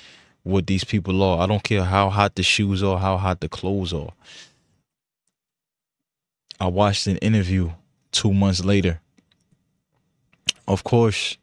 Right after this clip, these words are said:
before then, I seen podcasters wearing their shoes. Um, you know, they, they have children of their own, but whatever. Podcasters wearing their shoes,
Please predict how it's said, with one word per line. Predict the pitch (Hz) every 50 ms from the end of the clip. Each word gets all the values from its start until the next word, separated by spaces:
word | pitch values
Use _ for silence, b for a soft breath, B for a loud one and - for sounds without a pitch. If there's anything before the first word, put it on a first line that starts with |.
| _ _
before | 107 95 - - - 113 113 107
then, | 104 110 107 101
I | 101 98
seen | 98 - - 110 104 101 95 90
podcasters | - - 110 107 107 101 - - 110 104 104 95 - - 95 95 92
wearing | 90 95 95 98 98 101
their | 101 104 101
shoes. | 95 - - 98 85 85 85 87 95 - - - B B B B B B B B B B B B B B B _ _ _ -
Um, | - 85 85 82 82 82 82 85 87 85 82 B B B B B B _ _ _ _ _ _ _ _ _
you | - 98 95
know, | 90 85 85 85
they, | 85 92 95 98 95 90
they | 82 90 95
have | 95 95 95 92 90
children | - - - 95 92 90 95 90
of | 90 87 82
their | 92 87 87
own, | 90 90 90 87 87 87
but | 85 - 85 - - _ _ _
whatever. | - 92 95 90 92 85 82 87 85 - _ _ b b b b b b b _ _ _ _ _ _ _ _ _ _ _ _ _ _ _ _ _ _ _ _ _ _ _ _ _ _ - - - _ _ _ _ _ _ _ _ _ -
Podcasters | - 107 107 101 98 - - 104 98 98 95 - 101 95 87
wearing | 95 95 95 95 95
their | 95 92 92 90
shoes, | - - - 95 92 92 92 90 92